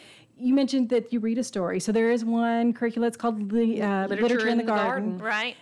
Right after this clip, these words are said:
Speaker 1: Um, and then there's the one that's Learn, Grow, Eat, and Go, and that kind of,
Speaker 2: That's
Speaker 1: um,
Speaker 2: true.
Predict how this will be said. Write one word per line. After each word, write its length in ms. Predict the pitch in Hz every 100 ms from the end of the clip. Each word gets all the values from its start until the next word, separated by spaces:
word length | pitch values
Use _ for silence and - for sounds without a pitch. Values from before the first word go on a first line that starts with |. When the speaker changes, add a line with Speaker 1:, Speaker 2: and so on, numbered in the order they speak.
| -
Speaker 1:
Um, 280 | 214 208 208
and 220 | 208 202
then 180 | 202 202
there's 340 | 202 202 202
the 100 | -
one 180 | 202 202
that's 240 | 202 196 214
Learn, 340 | 196 202 214
Grow, 280 | 202 202 -
Eat, 200 | 214 262
and 120 | 254
Go, 360 | 214 185 180 202
and 120 | 202
that 180 | 196 -
kind 140 | 208
of, 120 | 202 165
Speaker 2:
That's 120 | 214
Speaker 1:
um, 140 | 202
Speaker 2:
true. 220 | 196 220